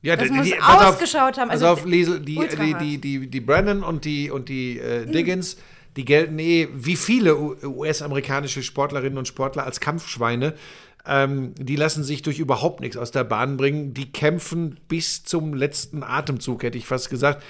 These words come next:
Speaker 1: Das zeichnet die aus. Ähm, ganz besonders hoch zu bewerten, dass die immer, äh, vorne mitspielen. Ich hab
Speaker 2: Hm.
Speaker 1: tatsächlich Langlauf nicht verfolgt, weil es war ein sehr arbeitsreiches Wochenende für mich.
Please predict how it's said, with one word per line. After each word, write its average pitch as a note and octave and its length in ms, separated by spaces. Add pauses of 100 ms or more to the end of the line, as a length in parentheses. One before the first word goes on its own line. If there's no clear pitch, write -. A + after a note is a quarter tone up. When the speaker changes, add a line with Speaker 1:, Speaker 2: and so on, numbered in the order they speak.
(260)
Speaker 1:
Das B2+ 180
zeichnet C#3 420
die C#3+ 120
aus. C#3 480
Ähm, C#3+ 340 (720)
ganz D#3+ 200
besonders C#3+ 380
hoch D3 160
zu C#3 140
bewerten, A#2 360
dass A#2+ 140
die B2 220
immer, B2 280
äh, A#2+ 260
vorne A#2+ 220
mitspielen. C#3+ 500 (300)
Ich - 160
hab D#3+ 140
Speaker 2:
Hm. G#3+ 60
Speaker 1:
tatsächlich D#3+ 420
Langlauf E3 440
nicht D#3+ 180
verfolgt, D#3 500
weil D3 140
es B2+ 80
war C#3 80
ein C#3+ 60
sehr C3+ 180
arbeitsreiches D3+ 680
Wochenende D3+ 440
für D3+ 160
mich. D#3 260